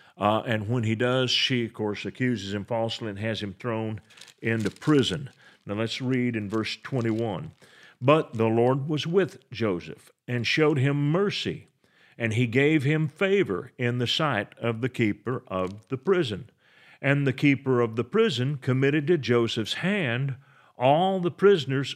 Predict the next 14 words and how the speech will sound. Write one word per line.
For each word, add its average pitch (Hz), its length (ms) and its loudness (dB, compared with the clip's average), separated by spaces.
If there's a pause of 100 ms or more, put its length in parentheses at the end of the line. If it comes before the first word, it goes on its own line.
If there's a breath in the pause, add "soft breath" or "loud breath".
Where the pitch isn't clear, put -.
who 139 180 6
were 135 180 0
in 196 420 0
the 107 80 2
prison, 107 520 -4 (420 loud breath)
and 143 300 0
whatsoever 147 920 2
they 123 140 2
did 160 340 2
there, 101 420 0 (160)
it 170 180 2
was 175 160 2
his 185 220 4
doing. 196 480 0